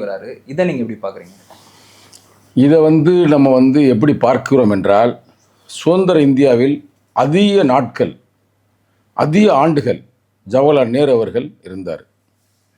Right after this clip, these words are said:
Speaker 2: ஏன்னா சுதந்திர இந்தியாவில் முதல் பிரதமர் அவர் தான்.
Speaker 1: ம்.
Speaker 2: அதுக்கடுத்து வந்து இந்திரா காந்தி அம்மையாரும் நீண்ட காலம் இருந்தார்.
Speaker 1: ம்.
Speaker 2: இன்னைக்கு வந்து அந்த இதை உடைச்சிட்டு இவர் இரண்டாவது இடத்திற்கு இப்ப வந்திருக்கிறார்.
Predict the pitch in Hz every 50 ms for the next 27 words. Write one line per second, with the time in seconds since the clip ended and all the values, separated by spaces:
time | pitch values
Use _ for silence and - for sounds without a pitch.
0 | _ _ _ _ _ _ - 127 139 139 147 165 170 165 156 147 139 123 131 143
1 | 156 156 131 127 127 156 170 170 160 131 113 131 127 120 120 117 110 107 98 90
2 | 92 90 82 85 - _ _ _ _ _ _ 127 120 107 104 101 _ - 139 165
3 | 202 190 190 202 185 170 143 202 196 180 160 160 175 208 190 170 180 175 214 220
4 | 208 185 180 170 151 147 143 135 127 127 156 175 202 208 _ _ _ _ _ -
5 | 139 156 170 160 156 127 131 131 131 120 107 101 90 90 85 85 78 _ _ _
6 | _ _ _ _ _ 123 123 110 104 101 _ _ - 185 220 233 202 208 185 180
7 | 180 180 226 233 214 196 185 175 170 165 160 156 151 139 131 151 151 151 165 190
8 | 170 143 139 139 160 - - - 131 160 185 185 _ _ _ _ _ _ - 123
9 | 151 202 233 262 240 185 165 175 185 190 175 151 139 123 107 107 110 127 147 151
10 | 131 104 107 117 113 127 117 98 95 82 73